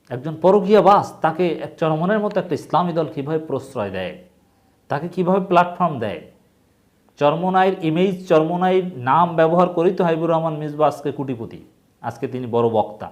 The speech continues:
চরমনায় জায়গা না দিলে কিসের মিসবাহ? তিনি কে? তার কি এলেম? এগুলো কিচ্ছু না। মিজানুর রহমান আজহারিদের বিরুদ্ধে বলেই তো এই অবস্থা,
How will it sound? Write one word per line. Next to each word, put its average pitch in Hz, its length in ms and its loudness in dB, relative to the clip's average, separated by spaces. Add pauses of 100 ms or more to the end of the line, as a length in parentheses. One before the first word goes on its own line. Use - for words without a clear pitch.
(540)
চরমনায় 151 460 0
জায়গা 156 260 6
না 165 120 2
দিলে 170 220 -2
কিসের 190 360 -2
মিসবাহ? 98 320 -8
তিনি 151 120 -8 (100)
কে? 160 100 -4 (160)
তার - 180 -14
কি 180 80 -6 (120)
এলেম? 92 200 -8 (1400)
এগুলো 185 220 -2
কিচ্ছু - 340 -4
না। 82 60 -8 (600)
মিজানুর 147 380 0
রহমান 165 280 -2
আজহারিদের 156 480 0
বিরুদ্ধে 160 280 -2 (100)
বলেই 175 260 2
তো 165 100 -4
এই 113 140 0
অবস্থা, 90 300 -12